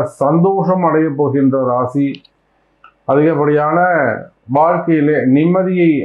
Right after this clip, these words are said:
அடையக்கூடிய ஒரு ராசியாக நம்முடைய சிம்ம ராசி அன்பர்கள் இருக்கிறார்கள். ரெண்டு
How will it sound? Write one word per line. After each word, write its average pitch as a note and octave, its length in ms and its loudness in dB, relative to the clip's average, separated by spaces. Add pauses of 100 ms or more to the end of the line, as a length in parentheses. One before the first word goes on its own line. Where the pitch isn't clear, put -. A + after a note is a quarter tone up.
அடையக்கூடிய C#3 540 0 (120)
ஒரு B2 100 0 (120)
ராசியாக B2+ 600 0 (500)
நம்முடைய E3 460 0 (140)
சிம்ம E3+ 280 2
ராசி D3 280 0 (100)
அன்பர்கள் C3 400 2
இருக்கிறார்கள். G#2 540 -2 (680)
ரெண்டு F3+ 240 2